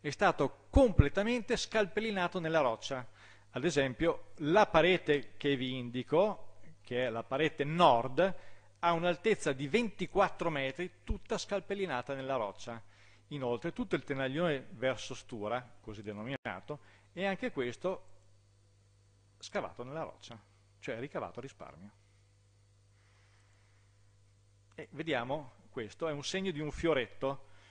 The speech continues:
cioè di quell'attrezzo con cui si perforava la roccia e la si caricava con la cartuccia di esplosivo.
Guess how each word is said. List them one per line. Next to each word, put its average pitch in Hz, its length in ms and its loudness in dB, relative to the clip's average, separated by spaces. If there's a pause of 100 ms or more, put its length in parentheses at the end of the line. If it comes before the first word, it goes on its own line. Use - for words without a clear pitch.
(360)
cioè - 260 -8
di 131 140 -16
quell'attrezzo 156 720 -2
con 135 180 -8
cui 143 220 -2
si - 240 -10
perforava 147 600 2
la 170 100 4
roccia 156 480 2 (280)
e 147 100 -10
la 143 120 -2
si - 160 -8
caricava 131 580 -4
con 131 140 -6
la 135 80 -2
cartuccia 113 520 -8
di 101 80 -10
esplosivo. 101 640 -10